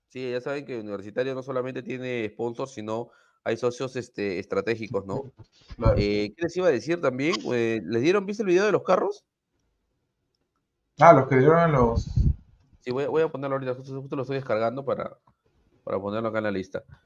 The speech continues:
Speaker 1: También me gustaría otra marca, quizá la mítica Umbro o Puma. Dice, "Tienen que meterle login con Google o Facebook en el app", dice el señor, este, ¿verdad, Nico? "En las apps no me sale el calendario, ¿sabes por qué sería?"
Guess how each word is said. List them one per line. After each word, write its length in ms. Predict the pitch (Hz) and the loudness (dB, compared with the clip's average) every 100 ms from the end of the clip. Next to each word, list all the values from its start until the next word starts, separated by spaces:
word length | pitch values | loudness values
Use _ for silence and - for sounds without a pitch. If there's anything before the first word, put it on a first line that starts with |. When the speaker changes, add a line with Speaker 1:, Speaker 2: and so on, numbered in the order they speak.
| _ | _
Speaker 1:
También 160 | 123 147 | 2 4
me 60 | |
gustaría 280 | 147 120 123 | 2 6 6
otra 200 | 135 117 | 8 6
marca, 280 | 131 131 104 | 4 2 0
quizá 220 | 98 127 | 2 2
la 100 | 123 | 2
mítica 480 | 127 131 131 131 - | 0 -4 2 2 4
Umbro 380 | 135 139 143 92 | 0 0 0 0
o 160 | - | -2
Puma. 300 | 135 120 95 | -2 0 0
Dice, 180 | 98 98 | 0 -2
"Tienen 200 | 190 202 | -4 -2
que 60 | 120 | -2
meterle 360 | 98 123 123 | 4 6 8
login 320 | 117 127 131 | 6 6 4
con 180 | 120 95 | 0 0
Google 380 | 131 143 143 147 - _ - | 2 4 4 2 -4 _ -4
o 140 | 98 | -2
Facebook 480 | - 131 123 135 - | 2 2 2 -2 -2
en 160 | 110 95 | -2 0
el 140 | 87 | 4
app", 260 | 98 104 - | 4 4 0
dice 560 | 92 95 - 92 87 85 | -8 -6 -2 0 0 -2
el 100 | 90 | -4
señor, 440 | 90 92 98 95 | -6 -4 0 0
este, 720 | 92 - 80 82 82 76 - - - - - - - _ _ - | 0 -4 -6 -4 -2 -4 -8 -6 -4 -4 -2 -4 -4 _ _ 0
¿verdad, 240 | 107 139 | 6 6
Nico? 400 | 143 - 98 - | 4 2 2 2
"En 160 | 107 107 | 0 2
las 140 | 104 | 6
apps 180 | 147 156 | 6 4
no 100 | 147 | 0
me 120 | 139 | 0
sale 200 | 143 143 | 2 4
el 60 | 147 | 4
calendario, 520 | 113 98 113 117 98 | 4 4 6 6 4
¿sabes 220 | 127 135 | 6 6
por 120 | 135 98 | 4 -2
qué 100 | 113 | 2
sería?" 440 | 113 110 135 | 2 4 2